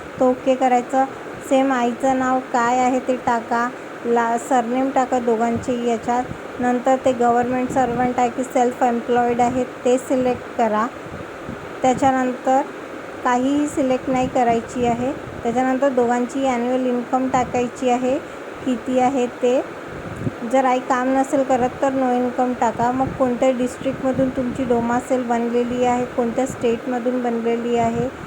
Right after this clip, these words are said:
आणि कोणत्या तालुक्यातून बनली आहे ते सिलेक्ट करा आणि नेक्स्ट पेज करा. त्याच्यानंतर तुम्ही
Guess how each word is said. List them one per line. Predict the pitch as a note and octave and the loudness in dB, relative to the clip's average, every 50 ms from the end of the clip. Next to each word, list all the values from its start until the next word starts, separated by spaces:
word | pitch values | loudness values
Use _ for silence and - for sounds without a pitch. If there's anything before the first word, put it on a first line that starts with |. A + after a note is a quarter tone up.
| - - - - - A#3 | -10 -10 -10 -8 -4 -2
आणि | A#3 A#3+ C4 C4 | 0 2 2 0
कोणत्या | C4 - B3 A#3+ A#3 A3+ B3+ B3 | 2 2 2 2 2 0 0 0
तालुक्यातून | B3 - A#3 A3 A3 A3+ A#3+ A#3+ - B3 A#3+ B3 C4 B3+ B3+ | 2 2 0 2 2 0 0 0 0 0 0 2 0 0 2
बनली | B3 A#3+ A#3+ A#3 A#3+ B3 | 2 0 0 0 0 2
आहे | B3 B3 B3+ C#4 B3+ | 2 4 4 2 0
ते | B3 - B3 A#3+ B3+ | -2 0 0 0 0
सिलेक्ट | B3 - C4+ A#3+ B3 B3 A#3+ - - | 0 0 -2 0 0 0 0 0 0
करा | B3 A#3 A#3 | 2 2 2
आणि | A#3+ B3+ C4 | 2 0 0
नेक्स्ट | C4+ C4 B3 A#3 A3+ - - - - - | 2 2 2 0 -2 -4 -10 -10 -2 0
पेज | A3+ A3+ G#3+ - - - | 0 0 0 -2 -8 -6
करा. | A3+ G#3 G3 F#3+ F#3+ G3 - - - - - - - - - - - - - - - - - - - | -4 -4 -4 -4 -6 -8 -10 -12 -12 -12 -10 -8 -8 -8 -8 -10 -8 -8 -8 -8 -8 -10 -8 -2 0
त्याच्यानंतर | C4 B3+ - D4+ C#4 C4+ C4+ C4 C4 B3+ - C4+ C4+ C#4+ D#4+ - - - - - - - - - - | 0 0 2 2 2 2 2 0 -2 -2 0 0 0 0 0 -2 -8 -12 -12 -14 -14 -14 -14 -6 -2
तुम्ही | C#4 C4+ C4 C4 C4+ C#4 D4 | 0 2 2 4 4 2 0